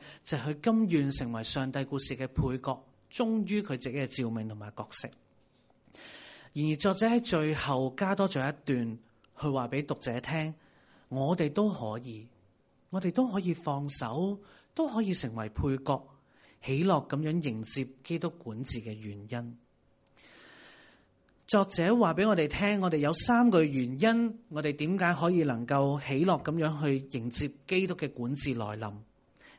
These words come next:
第一個，係我哋因為能夠承認人同埋神係有差別性嘅。三章三十一節係噉樣講，從上頭來嘅係萬有之上。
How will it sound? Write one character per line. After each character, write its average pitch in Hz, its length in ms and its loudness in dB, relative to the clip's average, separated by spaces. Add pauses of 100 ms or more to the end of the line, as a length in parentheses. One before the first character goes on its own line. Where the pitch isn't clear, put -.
(120)
第 151 80 2
一 147 200 4
個， 131 240 2 (360)
係 160 140 -2
我 165 100 0
哋 170 240 -2
因 233 160 4
為 185 120 2
能 131 240 -2
夠 160 160 4 (140)
承 131 220 0
認 147 360 2
人 123 320 -2
同 131 120 -6
埋 123 160 -4
神 117 380 -4 (160)
係 - 100 -6
有 120 140 -2
差 147 260 0
別 139 120 -6 (100)
性 110 180 -6
嘅。 104 120 -12 (2250)
三 220 260 4
章 226 160 8
三 226 220 6
十 185 80 0
一 156 60 2
節 165 220 0
係 131 120 -2
噉 139 200 0
樣 156 160 0
講， 143 280 2
從 156 240 2
上 175 320 4
頭 143 180 2
來 139 280 6
嘅 170 220 2
係 147 380 0
萬 135 240 0
有 131 180 -2
之 170 200 -4
上。 113 260 -4